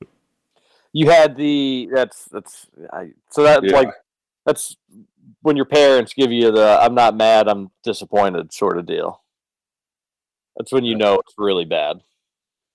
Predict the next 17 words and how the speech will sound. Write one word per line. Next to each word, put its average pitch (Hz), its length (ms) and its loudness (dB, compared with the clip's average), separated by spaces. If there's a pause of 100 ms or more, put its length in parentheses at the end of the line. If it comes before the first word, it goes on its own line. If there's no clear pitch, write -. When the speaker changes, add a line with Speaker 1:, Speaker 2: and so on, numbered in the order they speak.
(800)
Speaker 2:
Oh, 90 340 -4
man, 85 460 -8
really, 92 480 -2 (200)
really 92 300 -6
bad. 82 400 -4
He, 127 260 -2
um, 87 420 -2 (1300)
between 135 320 -4
that, 117 340 0
that 110 160 0
was 123 160 -4
really 117 160 -2
bad. 110 380 -2
Which 165 180 -4
was 143 140 -4
worse, 104 340 -2
that 131 480 -2